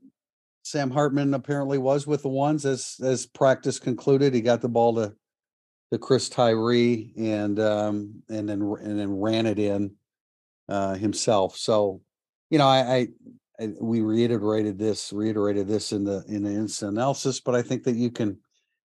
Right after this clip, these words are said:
you look like you can legitimately come out of this spring practice and say, "You know what? We know we have Sam Hartman.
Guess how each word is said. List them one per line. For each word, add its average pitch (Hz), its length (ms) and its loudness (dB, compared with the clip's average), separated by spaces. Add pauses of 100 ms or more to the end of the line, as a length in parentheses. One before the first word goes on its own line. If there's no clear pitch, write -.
(140)
you 117 80 2
look 160 240 4
like 147 220 2
you 147 100 2
can 127 240 2
legitimately 123 760 2
come 123 260 -2
out 120 160 2
of 110 100 -4
this 110 160 -6
spring 113 280 -4
practice 110 540 -2
and 98 120 -4
say, 104 220 -2
"You 104 120 -2
know 110 100 0
what? 110 280 0
We 101 100 -2
know 120 160 0
we 117 140 -2
have 107 160 -2
Sam 107 260 -2
Hartman. 101 420 -4